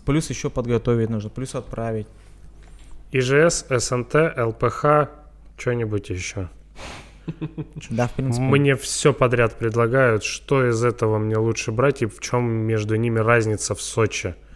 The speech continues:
Speaker 2: Вот все там, мне надо И Ж С, а у меня С Н Т, как перевести С Н Т в И Ж С, и чем лучше С Н Т от И Ж С, и почему тут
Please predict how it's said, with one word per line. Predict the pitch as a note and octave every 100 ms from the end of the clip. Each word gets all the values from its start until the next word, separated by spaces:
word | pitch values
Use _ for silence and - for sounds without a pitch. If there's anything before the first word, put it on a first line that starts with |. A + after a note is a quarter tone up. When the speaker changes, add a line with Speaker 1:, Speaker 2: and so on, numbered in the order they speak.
| - - - - - - - - -
Speaker 2:
Вот | A2
все | - - C#3
там, | B2+ A2 G#2+
мне | A#2+ C3+ C3+
надо | B2+ A#2+
И | B2
Ж | A#2+ C3+ F3 G3
С, | - - - - - -
а | A#2+
у | A#2
меня | A#2+ B2 A#2+ A#2
С | A2 -
Н | C3
Т, | B2+ F#3+ F#3
как | C3 A2
перевести | - A#2+ A#2+ A#2 - B2
С | A#2 -
Н | A#2+
Т | A2+ A#2+
в | A#2+ B2
И |
Ж | A#2 C#3 E3 F3+
С, | F3 -
и | G#2+
чем | - A#2+
лучше | A#2 A#2 - B2 A2+
С | -
Н | A#2+
Т | - A#2+ A#2
от | A#2
И | A#2+
Ж | A#2 D3 E3+ F3
С, | -
и | A2
почему | A2+ - A#2 A#2
тут | -